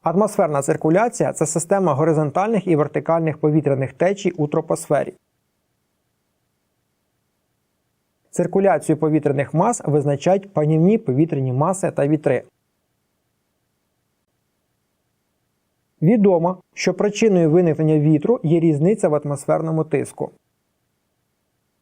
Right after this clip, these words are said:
На Землі існують відносно постійні пояси атмосферного тиску. Від них і залежать панівні або постійні вітри, пасати, мусони, східні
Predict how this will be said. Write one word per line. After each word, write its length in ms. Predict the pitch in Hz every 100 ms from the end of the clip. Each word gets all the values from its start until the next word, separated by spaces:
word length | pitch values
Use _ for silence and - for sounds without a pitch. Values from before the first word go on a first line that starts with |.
| _ _ _ _ _ _ _ _ _ _ _ _ _ _ _ _ -
На 160 | 170 214
Землі 380 | 233 180 151 160
існують 600 | 170 175 - 190 233 185
відносно 420 | 170 180 185 190
постійні 520 | 196 190 - 156 143
пояси 500 | - 139 139 - 208
атмосферного 680 | 165 151 143 151 156 170 175
тиску. 500 | 175 139 - 143 135 _ _ _ _ _ _ _ _ _ _ -
Від 200 | 190 180
них 280 | 196 - 180
і 60 |
залежать 580 | 151 151 139 156 214 -
панівні 540 | 170 160 147 165 247 -
або 220 | 143 165
постійні 560 | 165 147 - 185 185
вітри, 400 | 185 190 175 131 - _
пасати, 560 | 175 170 147 135 165 233 -
мусони, 580 | 160 160 156 160 220 226
східні 460 | - - 170 165